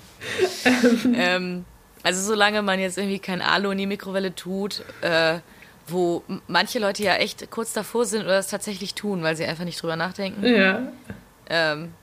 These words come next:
Speaker 2: ich weiß
Speaker 1: Das
Speaker 2: noch,
Speaker 1: ist mir
Speaker 2: wir haben
Speaker 1: aber noch nie
Speaker 2: damals
Speaker 1: passiert tatsächlich, dass
Speaker 2: wir haben
Speaker 1: ich
Speaker 2: damals in der
Speaker 1: Metalle in die
Speaker 2: Schule, ich weiß nicht,
Speaker 1: Mikrowelle
Speaker 2: ob du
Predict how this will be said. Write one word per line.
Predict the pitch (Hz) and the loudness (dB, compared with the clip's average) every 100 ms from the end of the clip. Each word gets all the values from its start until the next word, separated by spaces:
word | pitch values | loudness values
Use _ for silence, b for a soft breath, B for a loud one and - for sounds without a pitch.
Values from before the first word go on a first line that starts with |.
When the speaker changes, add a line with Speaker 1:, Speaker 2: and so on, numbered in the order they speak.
| - | -12
Speaker 2:
ich | 180 | -2
weiß | 185 | 4
Speaker 1:
Das | 302 | 6
Speaker 2:
noch, | 330 | 8
Speaker 1:
ist | |
mir | 339 | 6
Speaker 2:
wir | |
haben | 277 | 6
Speaker 1:
aber | 269 | 8
noch | 254 | 8
nie | 247 | 8
Speaker 2:
damals | 247 202 | 6 4
Speaker 1:
passiert | 196 | 4
tatsächlich, | 190 180 175 180 180 - | 4 -2 -2 -2 -4 0
dass | 202 | 2
Speaker 2:
wir | 185 | 4
haben | |
Speaker 1:
ich | 220 | 4
Speaker 2:
damals | 220 214 | 4 4
in | 202 | 4
der | 180 | 4
Speaker 1:
Metalle | 202 190 | 6 6
in | |
die | |
Speaker 2:
Schule, | 190 190 | 6 6
ich | - | 6
weiß | 190 180 | 4 4
nicht, | |
Speaker 1:
Mikrowelle | |
Speaker 2:
ob | |
du | 180 | 4